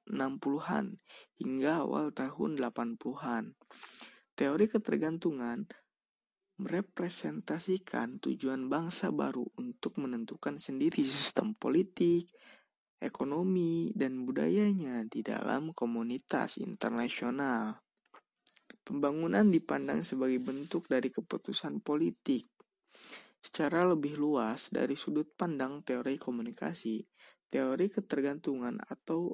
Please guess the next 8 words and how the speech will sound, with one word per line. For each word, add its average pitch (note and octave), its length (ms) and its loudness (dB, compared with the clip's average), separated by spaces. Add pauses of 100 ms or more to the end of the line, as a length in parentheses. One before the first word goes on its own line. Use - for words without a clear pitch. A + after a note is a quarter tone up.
(140)
eh, B2 400 -2 (160)
dependensi F#3+ 880 2
teori E3 480 2
adalah A3 400 -4 (400)
salah A3 320 4
satu E3 640 0
teori C#3+ 320 2
pembangunan C#3+ 880 2